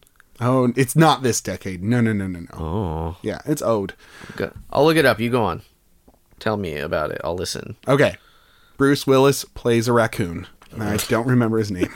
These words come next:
Speaker 2: <laughs>
Speaker 1: Gary Shandling plays a turtle.
Speaker 2: Two thousand six.
Speaker 1: See? In the aughts. And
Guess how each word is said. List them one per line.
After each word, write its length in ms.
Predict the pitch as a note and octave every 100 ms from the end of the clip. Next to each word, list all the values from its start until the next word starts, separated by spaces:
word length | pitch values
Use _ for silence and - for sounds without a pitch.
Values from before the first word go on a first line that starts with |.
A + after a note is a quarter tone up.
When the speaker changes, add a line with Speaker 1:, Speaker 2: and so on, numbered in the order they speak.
| - - _ -
Speaker 2:
<laughs> 400 | _ - - -
Speaker 1:
Gary 200 | C#3 D3+
Shandling 580 | - D#3 D3 C#3+ C3 A#2+
plays 440 | C3 B2+ B2 - -
a 220 | A#2+ G#2+
turtle. 400 | - A2 G2 F2 - _ _ _ _ _ -
Speaker 2:
Two 100 | A#2+
thousand 280 | B2 A2+
six. 420 | G2+ - - - - _ _ _ _ _
Speaker 1:
See? 400 | - A3 D4+ D#4 _ _ _ _ _ _ -
In 100 | B2
the 80 | C#3
aughts. 420 | A#2+ F#2+ - - _ _ _ - - - - - - - _ _ _ _ _ _ _ _ _ _
And 920 | C3+ B2+ B2 B2 A#2+ A#2 A2+ A2+ -